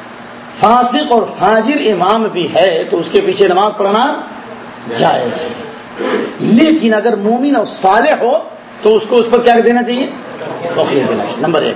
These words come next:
نمبر دو، اگر حاکم اور، اور قاضی اور خلیفہ ظالم و جابر بھی ہے تو اس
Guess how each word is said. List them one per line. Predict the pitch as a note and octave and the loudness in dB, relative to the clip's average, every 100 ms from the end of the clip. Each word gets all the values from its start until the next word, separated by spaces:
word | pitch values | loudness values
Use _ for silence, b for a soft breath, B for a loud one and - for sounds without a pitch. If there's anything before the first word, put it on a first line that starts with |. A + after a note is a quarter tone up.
| A#2+ | 0
نمبر | G#3 G3 | 2 2
دو، | - C3 - - - - - - - - - B - | 0 -2 -6 -12 -18 -18 -18 -18 -18 -18 -18 B 0
اگر | G#3 B3+ | 2 4
حاکم | - - C4+ A#3+ B3 A3 | 2 2 2 2 2 2
اور، | F#3 D#3+ - - - - - - - - - - | 2 0 -6 -14 -18 -18 -18 -18 -18 -18 -18 -4
اور | F3+ F3 | 0 2
قاضی | - A3+ A3+ A3+ F#3 D3 - - | 4 4 4 4 2 -2 -8 -2
اور | D#3 F3+ | 2 2
خلیفہ | F3+ - G#3+ B3 A#3 G3 E3+ - - - - - | 2 0 0 2 2 2 0 -8 -16 -18 -16 -4
ظالم | A#2 G3+ G#3 | 2 4 4
و | G#3 | 2
جابر | F#3 F#3+ G#3+ C4+ | 4 2 2 2
بھی | A#3 D#3+ | 2 2
ہے | F3+ - - - - - - - | 0 -2 -10 -16 -18 -18 -18 -2
تو | G3+ | 0
اس | A3 | 2